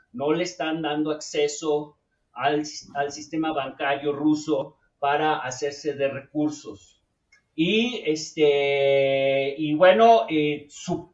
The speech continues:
su nación no está necesariamente muy contenta con, con Putin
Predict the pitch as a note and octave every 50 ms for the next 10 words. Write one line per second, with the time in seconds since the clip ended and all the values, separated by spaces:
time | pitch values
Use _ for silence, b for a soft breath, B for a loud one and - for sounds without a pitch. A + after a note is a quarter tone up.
0 | _ _ _ - - - F#3 G3+ G3+ A3 G#3 G3 - - - G3+ G3+ G#3 G#3 G#3+
1 | G#3 G#3 F#3+ F#3 F#3 F#3+ G3 F#3+ - - - F3+ F3+ F3+ F3+ F3 - - - F3+
2 | D#3+ E3 E3 E3 D#3+ D#3 D#3+ D#3+ D#3+ - - E3 D#3 D#3 D#3 - b b b b
3 | b _ - D#3 E3 E3+ E3+ E3+ - - - D3 D3 D3 D3+ D3+ - D#3+ D#3+ E3
4 | E3 - D#3+ D3 D3 - - C#3+ C#3 C3+ C#3 C3+ - _ - C3+ C3+ B2+ B2 C3+
5 | D#3 D#3+ D#3 D#3 D3+ D3 C#3 C#3+ -